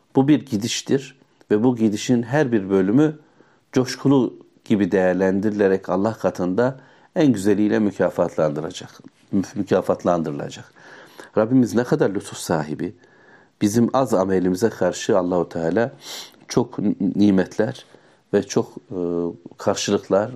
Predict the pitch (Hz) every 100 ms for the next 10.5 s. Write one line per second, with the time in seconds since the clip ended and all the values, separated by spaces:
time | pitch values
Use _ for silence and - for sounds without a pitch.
0 | - 95 95 90 - 104 80 - - -
1 | 87 80 78 123 127 110 123 123 107 104
2 | 82 76 123 139 - - - - - _
3 | 160 - 101 - 127 127 104 87 76 90
4 | 123 151 - _ _ - - - 110 131
5 | 123 120 107 101 92 95 92 107 90 -
6 | _ _ _ _ - 98 104 - 110 107
7 | 85 82 95 127 - - - _ - 107
8 | 104 127 107 98 95 101 95 92 104 98
9 | - 101 - 104 110 82 - 82 85 110
10 | 82 113 123 127 139